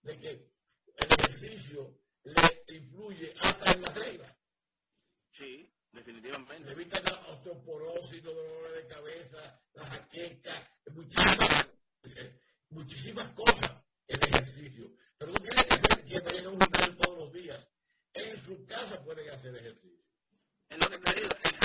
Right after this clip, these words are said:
Speaker 2: el hit, el High Intensity Training Program, eh, eh, eh, eh, es una forma de tú hacer ejercicio de manera inteligente, eh, y combinado con tu vida diaria. Es dejar de usar calo-, de,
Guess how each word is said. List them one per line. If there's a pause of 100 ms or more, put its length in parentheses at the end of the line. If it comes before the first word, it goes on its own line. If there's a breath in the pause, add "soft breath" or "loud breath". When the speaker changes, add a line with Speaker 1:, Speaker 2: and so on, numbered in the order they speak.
Speaker 2:
el
hit,
el
High
Intensity (120)
Training
Program, (460)
eh,
eh,
eh,
eh, (120)
es (760)
una
forma
de
tú
hacer (680)
ejercicio (100)
de
manera
inteligente,
eh,
y
combinado
con
tu
vida
diaria.
Es
dejar
de (320)
usar
calo-, (120)
de,